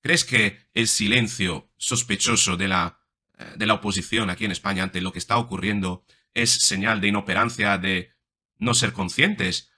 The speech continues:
¿O es tal vez un silencio estratégico, señal de que ya saben lo que va a pasar y las decisiones están tomadas?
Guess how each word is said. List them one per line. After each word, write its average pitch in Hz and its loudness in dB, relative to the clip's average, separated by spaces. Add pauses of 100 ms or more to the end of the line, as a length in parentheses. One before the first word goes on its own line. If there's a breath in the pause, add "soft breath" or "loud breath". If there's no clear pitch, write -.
(140)
¿O 147 0
es 123 2
tal 104 0
vez 107 -2 (100)
un 139 -4
silencio 117 0
estratégico, 104 -2
señal 107 0
de 117 0
que - -6 (180)
ya - 2
saben 107 2
lo - -4
que - -6
va 95 2
a - -6
pasar 104 -4 (160)
y 104 -2
las 95 2
decisiones 95 0
están 90 -4
tomadas? - -10